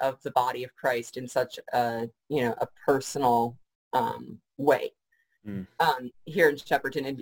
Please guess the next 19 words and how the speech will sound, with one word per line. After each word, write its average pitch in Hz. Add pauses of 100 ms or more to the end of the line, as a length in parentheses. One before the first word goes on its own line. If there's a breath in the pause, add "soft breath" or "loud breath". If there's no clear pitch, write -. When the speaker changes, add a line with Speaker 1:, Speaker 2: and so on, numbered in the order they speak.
Speaker 1:
in 151
addition 156
to 143
the 127
gift 143
of 143
hospitality, 135
our 131 (220)
s-, - (140)
particularly 139
African 127
members, 120 (520)
um, 127 (580)
don't 233 (180)
dissociate - (2250)
and 165 (100)
compartmentalize 160
their 147
lives -